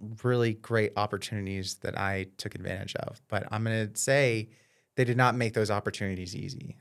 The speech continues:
Um, I w-, had carpentry class, and, um, I really enjoyed carpentry class. I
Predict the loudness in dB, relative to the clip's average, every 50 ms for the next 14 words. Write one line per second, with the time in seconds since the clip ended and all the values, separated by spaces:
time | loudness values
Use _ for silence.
0 | -20 _ -4 -2 -2 0 0 0 -2 -2 -4 -6 -8 -10 -12 _ _ _ _ _
1 | _ _ _ _ _ _ _ _ _ 2 2 2 2 -2 0 2 2 2 2 4
2 | 4 4 4 4 0 -4 -4 -6 -8 -8 -10 -10 -8 -8 -8 -8 -10 -10 -16 _
3 | _ _ _ _ _ _ _ _ -2 0 2 2 2 0 -2 -4 -6 -6 -8 -10
4 | -14 -16 -6 -4 -2 -2 -2 -2 -2 -2 -2 -2 -2 -2 -2 -2 0 2 2 2
5 | 2 2 -4 -6 -4 -4 -8 -8 -8 -6 -6 -6 -4 -4 -4 -2 0 0 0